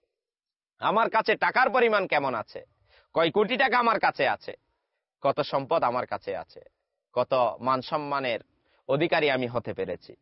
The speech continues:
প্রিয় ইসলামী ভাইরা, নয়, নয়, আপনাকে আমাকে ওই হিসাব কোনো কাল কবরে, হাসরে, কিয়ামতের ময়দানে বাঁচাতে পারবে না। আর আমার আপনার আমল নামার হিসাব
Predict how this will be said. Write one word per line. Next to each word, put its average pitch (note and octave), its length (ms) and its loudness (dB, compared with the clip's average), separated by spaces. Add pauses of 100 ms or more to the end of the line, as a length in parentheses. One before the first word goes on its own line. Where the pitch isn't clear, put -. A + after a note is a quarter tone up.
(160)
প্রিয় G#2+ 160 -2
ইসলামী G#2 380 -4
ভাইরা, F2+ 340 -8 (240)
নয়, G#2+ 260 -6
নয়, G#2 260 -10 (580)
আপনাকে C#3 420 0
আমাকে A2+ 520 -2 (160)
ওই B2 180 2
হিসাব A2 460 -4 (460)
কোনো D3+ 420 2 (1000)
কাল D3 320 2 (140)
কবরে, B2+ 580 2
হাসরে, B2 580 -2 (360)
কিয়ামতের C3 500 0
ময়দানে G2+ 480 -6
বাঁচাতে F#2+ 440 -10
পারবে D#2+ 300 -20
না। - 160 -20 (640)
আর E3 240 4 (100)
আমার D3 280 4
আপনার B2 460 0 (180)
আমল C3+ 320 0
নামার A#2 280 -4
হিসাব F#2+ 500 -8